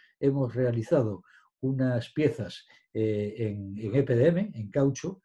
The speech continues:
eh, personalizadas para esta, para esta situación. Y aquí se ve realmente cómo lo que hacemos es,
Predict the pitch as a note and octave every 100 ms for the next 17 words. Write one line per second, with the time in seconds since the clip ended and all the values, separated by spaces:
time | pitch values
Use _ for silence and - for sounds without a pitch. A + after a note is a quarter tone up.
0 | _ _ G2+ G2 F#2+ F#2 F#2 B2+ A#2 A2
1 | G#2+ G2+ C#3+ C3+ D3 - G2 G#2 - G#2+
2 | G2 - _ _ - G#2+ A2+ A#2 A2 G2+
3 | G#2 E3+ G3+ - _ _ _ F3+ D3 D3
4 | F3 C#3+ - B2+ C#3+ C3+ A#2 C3+ C3+ C3
5 | B2 C3 C#3+ C3+ C3+ A#2 A#2+ B2+ C#3 B2
6 | A#2+ B2+ -